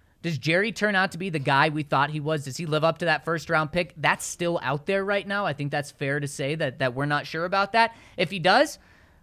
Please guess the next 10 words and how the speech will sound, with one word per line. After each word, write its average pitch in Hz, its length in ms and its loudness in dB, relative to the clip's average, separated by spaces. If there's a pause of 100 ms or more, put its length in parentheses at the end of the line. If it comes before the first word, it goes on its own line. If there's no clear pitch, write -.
(220)
then 147 140 -2
yeah, 269 320 0 (100)
I 143 40 -12
think 175 200 -8
this 175 120 -10
Broncos 185 460 0
group. 170 200 -2
But 139 240 -4
right 220 240 0
now, 220 720 2